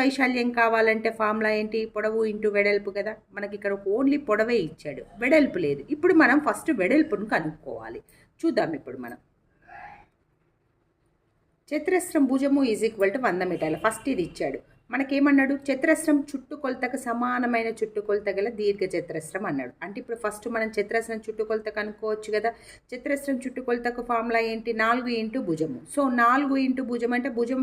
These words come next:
వాల్యూ ఉంది కాబట్టి ఫస్ట్ మనం అది కనుక్కుందాం. నాలుగు into భుజము అంటే నాలుగు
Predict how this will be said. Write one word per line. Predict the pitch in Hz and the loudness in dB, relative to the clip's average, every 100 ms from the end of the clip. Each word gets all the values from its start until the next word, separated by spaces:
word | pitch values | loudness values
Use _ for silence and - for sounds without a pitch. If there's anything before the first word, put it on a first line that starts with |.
| 240 | 4
వాల్యూ | 226 226 226 | 4 4 2
ఉంది | 214 214 | 2 0
కాబట్టి | 208 208 269 - | 2 2 -2 -8
ఫస్ట్ | 254 - 277 | -8 0 2
మనం | 233 208 | 2 -2
అది | 185 | -2
కనుక్కుందాం. | 165 151 143 139 117 - _ _ _ _ _ _ _ _ _ _ _ _ _ _ _ _ - | -2 -4 -8 -14 -14 -18 _ _ _ _ _ _ _ _ _ _ _ _ _ _ _ _ -4
నాలుగు | 233 311 330 320 | 2 2 4 6
into | 285 294 262 | 6 4 4
భుజము | 269 269 277 | 4 6 6
అంటే | 269 403 247 | 4 4 4
నాలుగు | 220 240 254 | 4 2 0